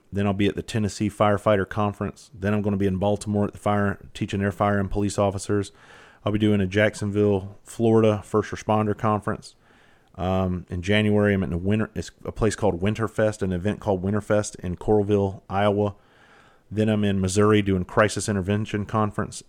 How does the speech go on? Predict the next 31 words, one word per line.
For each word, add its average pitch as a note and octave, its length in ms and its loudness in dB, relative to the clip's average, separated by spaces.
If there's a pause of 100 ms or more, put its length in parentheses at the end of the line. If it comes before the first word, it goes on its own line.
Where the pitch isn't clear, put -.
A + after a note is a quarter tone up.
in, F#2 360 -2
uh, F2 180 -2
Columbia, G2+ 460 0
Missouri, G#2 500 0 (320)
and F2+ 160 -4
then G2+ 460 0
Apopka, - 720 -2
Florida G2+ 360 -2
Fire G2+ 300 -2
Department F2+ 440 -8
as F#2 220 -4
of F2 80 -12
now. F#2 300 -4 (680)
And G#2 440 2 (260)
we G#2+ 240 0
ha-, G#2+ 160 -2
literally A2 480 2
have G#2 240 0
twenty, A2+ 600 -2
I G2+ 100 -4
believe G#2 340 -2
twenty A#2+ 300 -4
or A2+ 60 -2
twenty-five G#2+ 580 0
other, G2+ 380 0 (100)
uh, F#2 160 -4
cities G#2 420 -2
on G2 180 -4
board G2 280 0
right G2+ 220 -2
now. G2+ 320 -6